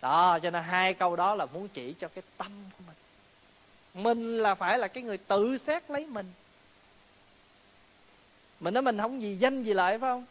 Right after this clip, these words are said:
Đó, mình cứ việc đem ông Diêm Vương của mình ra mà phán xét đi.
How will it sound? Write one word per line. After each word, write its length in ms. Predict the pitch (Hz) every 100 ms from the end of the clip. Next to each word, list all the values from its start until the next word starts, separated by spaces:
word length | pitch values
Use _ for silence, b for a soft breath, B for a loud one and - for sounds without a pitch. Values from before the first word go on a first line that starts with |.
| - - - -
Đó, 400 | 127 131 143 208 220
mình 240 | 180 180
cứ 160 | 254 262
việc 240 | 180 185 214
đem 180 | 226
ông 140 | 233 233
Diêm 180 | 233 233
Vương 220 | 240 247
của 120 | 269
mình 200 | 233 202
ra 200 | 220 226
mà 140 | 226
phán 260 | 185 226 269
xét 240 | 269 294 -
đi. 240 | 269 277